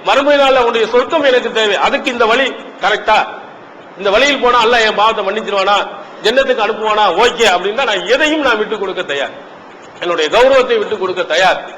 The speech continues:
என்னுடைய பிரச்சனை. அதான் ரசூல் ஸல்லல்லாஹு அலைஹி வஸல்லம் ரெண்டு சகோதரருக்கு மத்தியில சண்டை வந்து விட்டால்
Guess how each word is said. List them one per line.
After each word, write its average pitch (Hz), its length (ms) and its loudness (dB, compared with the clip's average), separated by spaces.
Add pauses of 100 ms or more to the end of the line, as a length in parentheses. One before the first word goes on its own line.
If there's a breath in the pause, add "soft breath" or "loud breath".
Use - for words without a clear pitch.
(320)
என்னுடைய 247 360 2
பிரச்சனை. 262 420 0
அதான் 233 300 2
ரசூல் 233 220 -2
ஸல்லல்லாஹு 240 260 2
அலைஹி 220 120 0
வஸல்லம் 233 260 -2
ரெண்டு 220 200 -2
சகோதரருக்கு 220 580 2
மத்தியில 196 400 -2 (1080)
சண்டை 226 340 0
வந்து 196 220 -2
விட்டால் 175 380 0